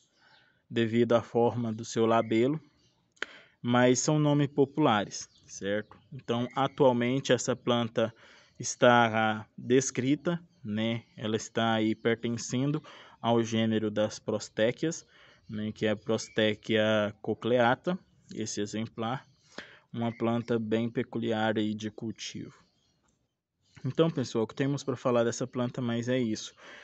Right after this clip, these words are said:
É uma planta que, de certo modo, é, ao mesmo tempo que ela é uma de fácil cultivo, ela acaba não sendo, né? Devido a pequenos detalhes aí que se deve atentar no cultivo desse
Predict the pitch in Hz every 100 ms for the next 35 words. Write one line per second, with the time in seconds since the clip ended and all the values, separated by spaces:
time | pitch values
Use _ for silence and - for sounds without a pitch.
0 | - - 151 156 143 139 135 135 131 131
1 | 120 - 131 123 135 117 113 113 107 104
2 | - _ _ _ - 113 120 151 156 160
3 | - 139 131 127 - 123 123 123 123 120
4 | - 120 123 117 - - 147 185 - 143
5 | _ 139 - - 156 175 170 175 _ -
6 | 139 131 135 139 127 135 131 135 147 -
7 | - 120 113 107 107 - - - _ -
8 | 113 117 127 131 135 147 156 151 156 147
9 | - 180 185 165 175 175 143 135 131 123
10 | 127 123 120 120 135 - - - - 139
11 | 123 123 123 127 120 131 131 131 113 120
12 | 127 _ - - - - 120 113 127 120
13 | - 117 117 123 123 - 117 117 - 123